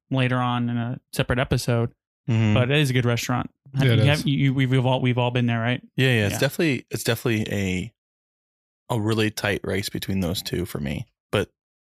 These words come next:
Speaker 2: but Primetime has it better just 'cause the seating is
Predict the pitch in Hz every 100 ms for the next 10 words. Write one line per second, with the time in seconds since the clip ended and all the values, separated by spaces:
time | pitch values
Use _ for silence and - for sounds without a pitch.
0 | _ _ - 98 - - - 107 101 104
1 | 92 101 92 90 92 90 92 - 98 92
2 | - - _ _ _ _ _ _ _ _
3 | _ _ _ _ _ - 104 - - 123
4 | 113 92 - -